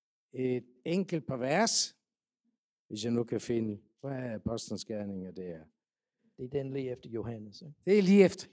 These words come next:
Speaker 1: Johannes, tak og lov. Ja. <laughs> Apostlenes Gerningers første kapitel.
Speaker 2: Acts one.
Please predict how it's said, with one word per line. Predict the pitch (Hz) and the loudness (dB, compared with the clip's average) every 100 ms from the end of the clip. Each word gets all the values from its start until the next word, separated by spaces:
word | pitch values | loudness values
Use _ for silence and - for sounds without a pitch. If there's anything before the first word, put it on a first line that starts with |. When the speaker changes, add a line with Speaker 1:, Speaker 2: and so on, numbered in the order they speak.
| - | -20
Speaker 1:
Johannes, | - _ - - - - | -20 _ -20 -20 -18 -14
tak | - 139 | -8 -6
og | 135 | -4
lov. | 110 98 90 _ _ - - - - - | -4 -6 -10 _ _ -20 -18 -18 -16 2
Ja. | 156 185 - - - | 6 6 4 -8 -6
<laughs> | 165 - - - _ _ - 180 | -8 -8 -16 -16 _ _ -2 6
Apostlenes | 165 247 254 226 185 | 12 12 12 8 10
Gerningers | 220 226 214 196 175 | 12 12 12 10 8
første | - 180 170 147 | 8 6 6 0
kapitel. | 151 123 147 120 95 98 | -2 0 2 2 2 4
Speaker 2:
Acts | 196 208 | 4 6
one. | 190 160 120 | 6 6 6